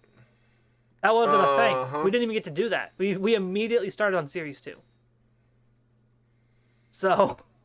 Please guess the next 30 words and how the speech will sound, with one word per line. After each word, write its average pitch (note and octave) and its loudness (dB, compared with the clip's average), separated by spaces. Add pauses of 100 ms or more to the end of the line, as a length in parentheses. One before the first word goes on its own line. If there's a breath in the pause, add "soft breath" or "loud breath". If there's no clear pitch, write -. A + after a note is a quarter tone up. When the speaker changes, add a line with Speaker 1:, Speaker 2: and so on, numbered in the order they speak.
(760)
Speaker 1:
it, G3+ 2
Speaker 2:
Yeah. C#3 2
Speaker 1:
that, - 2
that A3+ 0
shows C4 0
you A3+ -2
how G3+ 4
long F#3+ 0
ago D#3+ 0
it - -4
was, C3 -6
and D#3+ -10
just, E3 -10
like, D3+ -6
people D#3+ -12
talking F3 0
about D#3+ 0
it, D#3 -6
it's D#3 -10
like, D#3 -6
"We F3+ -2
didn't C4+ -2
even A#3+ -6
get A#3+ -6
to - -18
play G3+ -2
Series D3+ -8
one." C#3 -12 (640)
Series A#3+ -2
one B3+ -2